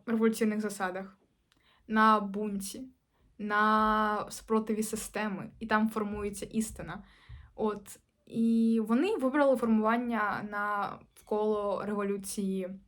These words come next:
комуністичної, але в-, і формувалися навколо, е, революції української, бо більшість, е, творців, вони були учасниками української революції.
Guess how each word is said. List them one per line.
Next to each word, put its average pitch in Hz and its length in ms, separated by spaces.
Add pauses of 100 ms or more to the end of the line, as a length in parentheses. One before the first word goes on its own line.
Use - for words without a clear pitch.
(180)
комуністичної, 202 960
але 208 220
в-, - 160 (120)
і 220 80
формувалися 208 580
навколо, 202 540 (600)
е, 202 300
революції 208 560
української, 233 640
бо 196 140
більшість, 208 720
е, 196 240 (680)
творців, 214 480
вони 208 440
були 208 640
учасниками 208 800
української 202 460
революції. 285 640